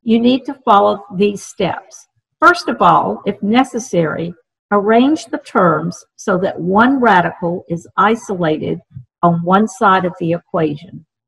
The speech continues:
Next, raise both sides of the equation to the nth power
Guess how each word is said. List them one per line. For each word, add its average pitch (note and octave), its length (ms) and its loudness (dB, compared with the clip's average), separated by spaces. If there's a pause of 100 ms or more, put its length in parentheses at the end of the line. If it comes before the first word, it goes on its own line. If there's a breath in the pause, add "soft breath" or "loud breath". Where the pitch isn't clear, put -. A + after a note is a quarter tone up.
(880)
Next, C#4+ 540 0 (200)
raise G3 440 0
both A#3+ 360 2
sides B3 460 0
of A3+ 140 -8
the F3+ 140 -2
equation E3+ 800 -4
to G3 120 0
the F3 260 -4
nth A#3+ 220 0 (120)
power E3 520 0